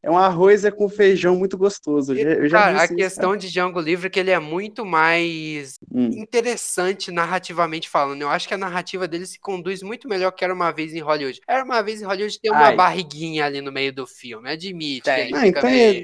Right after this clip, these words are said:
Speaker 1: é, não, é, é, defende o Django, então, vai lá.
Speaker 3: Não, cara, e o filme anda, ele tem cenários diferentes, ele tem, nossa, muita coisa
Speaker 2: Não,
Speaker 3: diferente,
Speaker 2: ele é um
Speaker 3: velho.
Speaker 2: filme muito dinâmico e, de novo, nesse
Speaker 3: Muito.
Speaker 2: negócio Tarantino
Speaker 1: É o
Speaker 2: de
Speaker 1: cenário,
Speaker 2: recontar uma
Speaker 1: cenário é
Speaker 2: história,
Speaker 1: bonito.
Speaker 2: a escravatura nos Estados Unidos, essa questão de como os brancos,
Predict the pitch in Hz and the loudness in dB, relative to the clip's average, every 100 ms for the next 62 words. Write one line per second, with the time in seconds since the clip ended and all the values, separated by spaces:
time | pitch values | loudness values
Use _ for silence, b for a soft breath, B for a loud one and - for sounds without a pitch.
0 | - - 233 226 175 160 B _ - 180 | -8 -4 2 6 4 2 B _ -2 0
1 | 175 196 202 233 202 143 143 131 117 117 | 4 4 4 0 0 4 4 4 2 0
2 | 104 123 127 - 185 285 240 165 190 220 | 0 0 0 -2 -2 2 4 2 0 -6
3 | 233 277 254 160 196 214 180 196 196 - | -8 -6 -2 -2 -2 -4 -4 -6 -10 -4
4 | 208 156 135 185 196 165 165 165 131 117 | -4 -2 0 0 -2 -6 -6 -2 -2 -2
5 | 135 175 151 147 147 165 185 165 214 196 | -4 -6 -6 -10 -6 -6 -6 -6 -8 -8
6 | 151 160 233 269 208 - 185 262 - 196 | -14 -14 -10 -6 -6 -6 -2 0 4 4
7 | 202 220 247 107 208 226 165 185 196 202 | 6 2 0 -2 -2 -2 -2 -2 -2 -6
8 | 180 160 254 262 403 392 208 165 175 269 | -4 0 4 4 4 2 0 -2 -4 -2
9 | 220 208 214 175 156 160 175 165 175 170 | 2 4 2 -4 -6 -4 -4 -2 -2 -2
10 | 175 - 156 151 156 123 117 - 170 - | -2 -2 -4 -2 2 4 6 4 2 4
11 | 131 156 180 165 117 127 127 143 147 131 | 6 6 4 2 2 4 6 6 4 0
12 | 127 - 139 147 147 139 _ 135 156 175 | -2 -2 -2 0 -4 -6 _ -8 -4 0
13 | 170 160 151 147 135 143 - 143 139 151 | 0 0 -2 -6 -6 -10 -2 -2 -2 -10
14 | 131 120 139 151 135 139 135 - 131 - | -12 -10 -4 -4 -2 -4 -6 -10 -10 -10
15 | - 143 - 139 156 147 - 139 151 185 | -8 -10 -8 -8 -8 -10 -10 -8 -6 -8
16 | 185 139 123 123 139 151 165 151 143 139 | -10 -12 -6 0 0 0 -6 -10 -12 -14